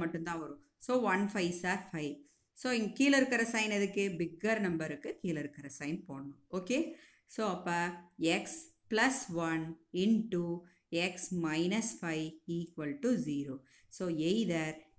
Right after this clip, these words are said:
x plus one equal to zero or x minus five equal to zero. So x equal to minus one or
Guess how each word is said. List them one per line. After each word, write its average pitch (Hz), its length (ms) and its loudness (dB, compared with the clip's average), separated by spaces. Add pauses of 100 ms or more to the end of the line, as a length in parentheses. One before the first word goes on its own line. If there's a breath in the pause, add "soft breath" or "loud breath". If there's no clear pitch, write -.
x 170 280 0 (100)
plus 208 300 2
one 214 440 4
equal 190 540 2
to 190 140 2
zero 165 640 2 (180)
or 151 640 -2 (320 loud breath)
x 185 320 0
minus 180 600 2
five 180 260 0 (140)
equal 156 320 -4 (100)
to 262 140 2
zero. 139 400 -6 (400 soft breath)
So 214 160 -2
x 160 440 0
equal 220 540 2
to 165 120 0
minus 160 580 0
one 147 380 -6 (340 soft breath)
or 160 600 0